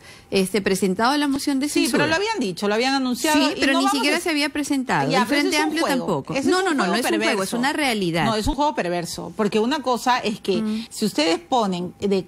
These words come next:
Speaker 2: el vocero oficial, eh, ustedes, a muchos de, de las voces fujimoristas y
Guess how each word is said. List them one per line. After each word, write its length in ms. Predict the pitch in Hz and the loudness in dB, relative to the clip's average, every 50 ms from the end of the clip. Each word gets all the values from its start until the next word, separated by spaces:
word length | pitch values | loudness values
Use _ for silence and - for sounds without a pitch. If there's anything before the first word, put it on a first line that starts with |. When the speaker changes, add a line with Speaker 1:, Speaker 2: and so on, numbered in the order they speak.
| - - | -4 0
Speaker 2:
el 260 | 262 277 294 330 302 | 2 2 2 2 2
vocero 300 | 247 233 226 240 240 233 | 0 -2 -2 0 0 -2
oficial, 640 | 220 - - 160 - - 202 - 87 87 - - - - - - - - - - - | 0 -2 -4 -4 -2 -2 0 0 0 0 -2 -4 -8 -14 -18 -20 -20 -20 -20 -20 -8
eh, 480 | - 220 247 254 247 240 240 233 233 - - | -2 0 2 2 2 2 0 -2 -2 -2 -4
ustedes, 720 | 226 190 - - 254 247 240 240 240 233 233 233 220 - - | -4 -4 -2 0 0 2 2 2 2 0 0 -2 -4 -4 -2
a 140 | - 220 208 | 0 0 2
muchos 480 | 208 220 233 220 - 254 247 240 214 | 2 0 0 -2 0 0 0 0 0
de, 320 | 208 208 196 190 185 - 180 | 0 0 0 0 0 -2 -2
de 220 | 180 190 185 180 | 0 0 0 2
las 160 | 180 185 180 180 | 2 0 0 0
voces 320 | 208 214 196 247 226 - | -2 -2 -2 -2 -4 -2
fujimoristas 800 | - 208 208 - 190 180 180 180 165 170 - 175 170 165 - - | -2 -2 -2 0 -2 0 0 0 0 0 0 -2 -2 -2 -4 -2
y 220 | - 302 330 359 | 2 4 4 4